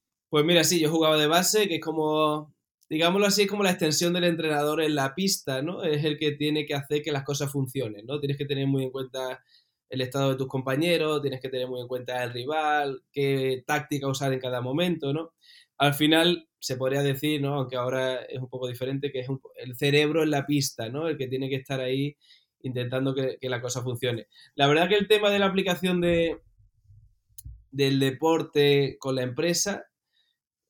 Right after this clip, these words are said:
no te das cuenta hasta que estás en la empresa, ¿no? Eh, realmente hay unas virtudes o, o unas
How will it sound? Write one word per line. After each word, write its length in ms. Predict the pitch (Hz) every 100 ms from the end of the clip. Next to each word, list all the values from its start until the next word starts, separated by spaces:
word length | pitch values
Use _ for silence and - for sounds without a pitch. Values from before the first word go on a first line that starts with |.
| _
no 200 | 143 170
te 80 | 220
das 140 | 214
cuenta 280 | 202 202 202
hasta 160 | - 180
que 60 |
estás 180 | 160 175
en 80 | 180
la 60 | 165
empresa, 480 | 156 147 131 95 107
¿no? 200 | 175 185
Eh, 720 | 143 139 135 131 131 127 123 107 104
realmente 500 | 131 151 170 185 185
hay 200 | 180 185
unas 220 | 190 190 180
virtudes 880 | 170 160 175 180 175 170 170 175 165
o, 600 | 135 131 127 120 - _
o 160 | - 127
unas 460 | 139 151 147 139